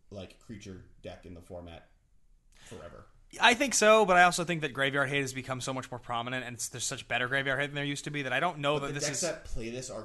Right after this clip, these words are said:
Speaker 1: good against graveyard hate. Like, the decks that play this are, like, Tron and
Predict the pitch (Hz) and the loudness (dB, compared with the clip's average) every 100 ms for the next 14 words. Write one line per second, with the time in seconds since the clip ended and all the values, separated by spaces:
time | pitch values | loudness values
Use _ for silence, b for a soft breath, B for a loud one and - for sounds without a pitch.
0 | 95 101 95 90 80 80 - 64 76 53 | -12 -12 -12 -12 -14 -18 -20 -18 -18 -20
1 | 52 - - - 104 101 - _ 110 104 | -20 -20 -20 -14 -12 -12 -18 _ -18 -10
2 | 127 143 131 113 110 104 92 - - 104 | -8 -8 -8 -10 -8 -10 -12 -14 -20 -14
3 | 92 101 110 113 110 - - _ 92 92 | -10 -8 -6 -8 -10 -16 -20 _ -12 -10
4 | 90 90 87 85 85 | -10 -10 -10 -14 -16